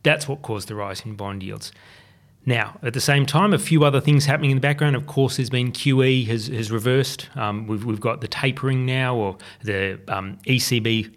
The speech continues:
has slowed their buying of assets. The Fed is now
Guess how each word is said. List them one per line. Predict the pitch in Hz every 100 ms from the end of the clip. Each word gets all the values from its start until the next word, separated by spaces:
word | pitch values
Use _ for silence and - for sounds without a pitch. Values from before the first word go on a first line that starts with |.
| _
has | - 98
slowed | - 131 123 120
their | 123
buying | 120 123 120 117
of |
assets. | 120 117 - 135
The | - 110
Fed | - 107 104
is | 95 107
now | 104 101